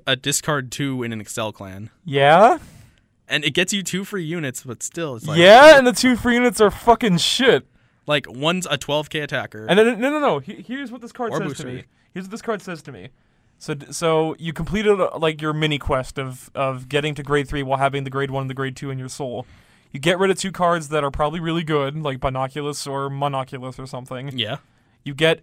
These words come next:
Speaker 2: a second Excel marker because it has its on-ride Excel marker, and then it says if you activate its cost, you get another Excel marker. So you have two Excel markers.
Speaker 1: Yata.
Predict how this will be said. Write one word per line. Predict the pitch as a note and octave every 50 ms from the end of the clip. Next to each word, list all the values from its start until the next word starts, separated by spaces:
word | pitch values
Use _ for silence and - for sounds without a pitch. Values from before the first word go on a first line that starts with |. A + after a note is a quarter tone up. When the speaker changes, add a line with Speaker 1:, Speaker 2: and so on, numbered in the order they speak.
| - -
Speaker 2:
a | D#3 C#3+
second | - - G3+ G3+ G3 B3 A#3+ A#3+ G3 -
Excel | F#3 - - A3+ A3+ G#3
marker | E3 C#3 C3+ - D#3
because | D3 D3+ C#3+ D3 D3 C#3+ C3+ D3+ -
it | C#3+ D3+
has | C#3+ - F3 F3
its | G3 - -
on-ride | - D#3+ D#3+ D#3+ D#3 D3+ D3 D3+ D3
Excel | D3 C#3+ - - D#3 D3 C#3+
marker, | C#3 C3 B2+ C3 - C3+ C3+
and | - C#3+ D3
then | D3 C#3 C3+
it | C3
says | - - - D#3+ D3+ D3+ C#3+ C#3+
if | D3 C#3+
you | C#3+ D#3 -
activate | - C#3+ C#3 D3 C#3+ C#3
its | C3+ B2+
cost, | - - E3+ D#3 C#3+ -
you | C#3+
get | D3 D#3 -
another | - D3 D3+ D#3 D#3+ F#3+ G3+ E3
Excel | C#3 C3+ - - D#3+ C#3 C3+
marker. | C3 C3 B2 A#2+ B2 - C3 B2+ D3+ D#3+ _ _ _ _ _ _ -
So | - D3+
you | B2+
have | B2+
two | - - A#3 B3+
Excel | B3+ - - A3+ A3+ G#3+
markers. | E3+ C#3 C3 B2+ - C#3 B2 C3+ D3 - - - _ _ _ _ _ -
Speaker 1:
Yata. | A#2+ B2+ B2 - - E3+ C#3+ C3 A2+ G#2+ A2+